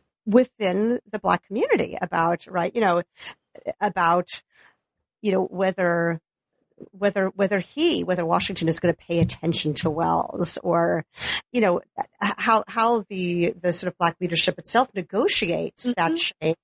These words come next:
Speaker 1: And, um, it's, it's a hard time for her.
Speaker 2: It's a hard
Speaker 1: Uh,
Speaker 2: time for her. It's a hard time, I think, for a lot of people in the black community, 'cause Washington initially, Booker T. Washington, Ida B. Wells, W E B Du Bois,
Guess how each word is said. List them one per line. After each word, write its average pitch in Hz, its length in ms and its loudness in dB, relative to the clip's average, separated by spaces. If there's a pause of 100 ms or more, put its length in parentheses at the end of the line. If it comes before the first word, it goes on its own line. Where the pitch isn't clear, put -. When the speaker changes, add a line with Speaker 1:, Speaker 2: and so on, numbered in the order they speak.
(140)
Speaker 1:
And, 247 220 0
um, 240 300 0 (520)
it's, 214 260 2
it's - 160 -4
a - 40 2
hard 170 240 0
time 240 280 0
for 226 160 -6
her. - 320 -4 (220)
Speaker 2:
It's 226 120 -4
a 220 60 -4
hard 233 180 2
Speaker 1:
Uh, - 20 0
Speaker 2:
time 220 220 0
for 208 140 -10
her. 196 240 2
It's 240 160 -4
a 359 60 0
hard 370 180 2
time, 302 300 0 (340)
I 262 60 0
think, 247 240 2
for 220 280 0 (120)
a 190 40 -10
lot 247 200 2
of 339 80 -2
people 214 240 -4
in 190 60 -2
the 175 100 -4
black 160 300 2
community, 165 440 0
'cause 247 260 -4 (360)
Washington 277 720 0
initially, 202 920 0 (720)
Booker 196 200 -6
T. 214 120 -2
Washington, 196 880 0 (480)
Ida 208 260 0
B. 208 140 -8
Wells, 175 600 0
W 175 280 -2
E 165 120 2
B 170 160 -4
Du 156 80 -12
Bois, 160 600 0